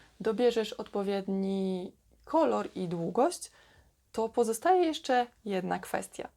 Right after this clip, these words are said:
Włosy typu clip-in są dostępne w postaci tresek i na taśmach. Ten drugi system pozwala Ci bardziej kontrolować ilość dopinanych pasm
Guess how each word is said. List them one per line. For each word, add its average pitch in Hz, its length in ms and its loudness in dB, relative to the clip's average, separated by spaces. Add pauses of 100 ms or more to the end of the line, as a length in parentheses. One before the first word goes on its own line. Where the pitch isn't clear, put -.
(1120)
Włosy 233 380 0
typu 214 560 -2
clip-in 254 580 -2
są 254 280 0
dostępne 233 800 -2
w 220 60 -12
postaci 202 500 -8
tresek 269 480 0 (200)
i 247 100 2
na 247 120 2
taśmach. - 520 -6 (340)
Ten 226 140 -2
drugi 330 260 2
system 254 440 -2
pozwala 247 500 0
Ci 220 320 -6
bardziej 208 440 0
kontrolować 190 920 -2 (340)
ilość 202 640 -2
dopinanych 202 560 -2
pasm 277 460 2